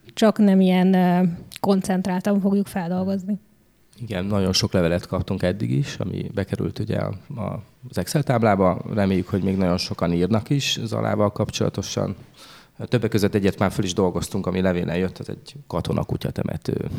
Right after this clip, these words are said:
Speaker 2: a hegy mélyén az erdőben. Úgyhogy az is következni fog, de várjuk, hogy tovább küldjék a leveleket, és akkor tényleg folyamatos tud maradni, ö, ez a projekt.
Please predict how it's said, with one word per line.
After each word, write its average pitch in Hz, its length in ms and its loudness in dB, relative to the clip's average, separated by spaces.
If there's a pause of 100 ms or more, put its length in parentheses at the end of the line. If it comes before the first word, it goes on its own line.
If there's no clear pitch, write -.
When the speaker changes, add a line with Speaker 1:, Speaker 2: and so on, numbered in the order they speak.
(260)
Speaker 2:
a - 120 -10 (600)
hegy 80 260 0
mélyén 58 580 0 (240)
az - 200 -10
erdőben. 117 500 -4 (720)
Úgyhogy - 220 -12
az 92 120 -2
is - 120 -4
következni 90 520 0
fog, 151 320 0 (320)
de 104 280 0 (320)
várjuk, 87 380 0
hogy - 360 -4
tovább 82 400 -4 (260)
küldjék 85 400 -6
a - 20 -4
leveleket, - 440 -4
és - 140 -4
akkor - 160 -4
tényleg - 220 -4
folyamatos - 760 -6
tud - 200 -8
maradni, - 440 -6 (240)
ö, - 80 -10 (240)
ez - 100 -16
a - 40 -14
projekt. - 300 -16